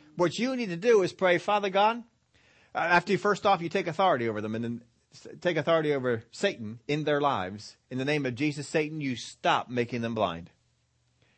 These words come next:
You take your hands off of their eyes. They will see the light when it comes upon them." That's the first prayer you need to do. The second one is, "Father, send laborers to so-and-so."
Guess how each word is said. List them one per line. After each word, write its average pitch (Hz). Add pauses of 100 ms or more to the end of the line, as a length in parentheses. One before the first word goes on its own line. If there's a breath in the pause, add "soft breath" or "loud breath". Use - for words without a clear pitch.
You 120
take 135
your 120
hands 151
off 151
of 143
their 139
eyes. 156
They 147
will 123
see -
the 170
light 151
when 131
it 120
comes 143
upon 127
them." 87 (400 soft breath)
That's 147
the 120
first -
prayer 180
you 160
need 156
to 139
do. 131 (420 soft breath)
The 120
second 185
one 123
is, 135 (100)
"Father, 175 (160 soft breath)
send 151
laborers 139
to 160
so-and-so." 123